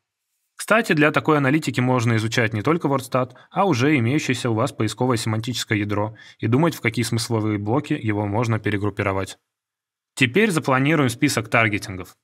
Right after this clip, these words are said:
После того, как мы определились со списком групп, можно для удобства в каждую накидать список различных типов таргетингов,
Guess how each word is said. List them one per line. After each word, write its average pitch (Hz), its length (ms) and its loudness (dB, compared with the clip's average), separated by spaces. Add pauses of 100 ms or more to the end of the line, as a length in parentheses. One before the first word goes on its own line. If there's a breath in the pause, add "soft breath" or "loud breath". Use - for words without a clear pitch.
(240)
После 226 240 2
того, 160 300 4
как 139 120 -2
мы 147 140 4
определились 127 600 2
со 117 100 0
списком 120 440 -2
групп, 143 280 2 (240)
можно 170 340 0
для 131 100 2
удобства 131 380 0
в 117 80 -6
каждую 123 340 0
накидать 120 380 -2
список 143 380 -4
различных 117 500 -2
типов 127 300 -2
таргетингов, 101 680 -4